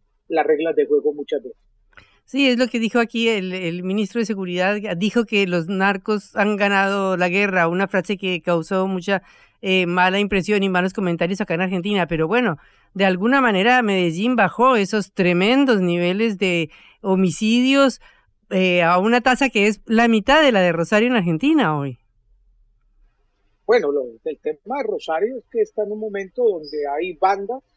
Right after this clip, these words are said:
Speaker 1: muchas bandas, donde hay un tema de, y me permiten in-, involucrarme,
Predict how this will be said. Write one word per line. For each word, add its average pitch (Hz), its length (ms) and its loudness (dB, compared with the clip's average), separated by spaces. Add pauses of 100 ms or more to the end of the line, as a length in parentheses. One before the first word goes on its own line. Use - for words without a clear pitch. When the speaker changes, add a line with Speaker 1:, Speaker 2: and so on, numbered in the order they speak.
Speaker 1:
muchas 160 460 -16
bandas, 185 440 -6
donde 147 380 -6
hay 170 120 -8
un 170 120 -14
tema 185 280 -6
de, 151 260 -2 (560)
y 156 60 -12
me 143 200 -4
permiten 156 720 -4
in-, 160 380 -8
involucrarme, 151 840 -2